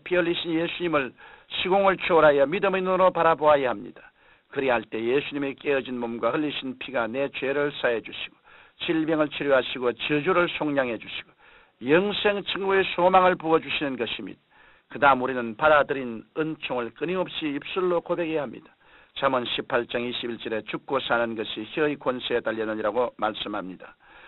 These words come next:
그러므로 어떠한 의심이나 부정적인 말을 해서는 안 됩니다.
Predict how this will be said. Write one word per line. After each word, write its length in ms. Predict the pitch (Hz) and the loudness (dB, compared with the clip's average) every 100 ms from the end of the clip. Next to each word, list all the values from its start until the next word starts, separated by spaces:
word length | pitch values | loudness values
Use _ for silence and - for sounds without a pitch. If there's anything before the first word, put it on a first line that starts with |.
| - _ - | -20 _ 2
그러므로 320 | 143 139 139 | 4 6 6
어떠한 420 | 160 - 160 160 | 6 6 6 6
의심이나 580 | 151 143 175 160 143 123 | 2 0 -2 2 4 4
부정적인 600 | - 170 175 170 156 160 | 0 -2 0 -2 -2 4
말을 260 | 151 143 | 6 6
해서는 320 | 143 127 135 135 | 2 0 -2 -2
안 160 | 113 | -2
됩니다. 400 | 98 92 90 - | -4 -10 -12 -18